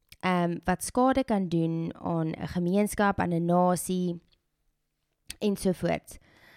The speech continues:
Ehm, so Anton het nou die Sondag gepreek oor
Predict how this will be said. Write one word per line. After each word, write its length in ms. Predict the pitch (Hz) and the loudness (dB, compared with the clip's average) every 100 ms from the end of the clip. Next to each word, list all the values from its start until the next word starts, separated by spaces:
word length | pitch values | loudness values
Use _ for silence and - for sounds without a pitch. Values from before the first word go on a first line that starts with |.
| - _ - | -20 _ -2
Ehm, 280 | 214 214 214 | 2 4 4
so 140 | 226 | 2
Anton 420 | - 302 381 349 | 2 2 4 4
het 220 | 220 202 | 4 2
nou 180 | 185 185 | 0 2
die 80 | 202 | 2
Sondag 360 | - 220 208 190 | 2 2 2 0
gepreek 480 | 190 190 185 - | 0 0 0 0
oor 320 | 180 180 175 | 2 2 0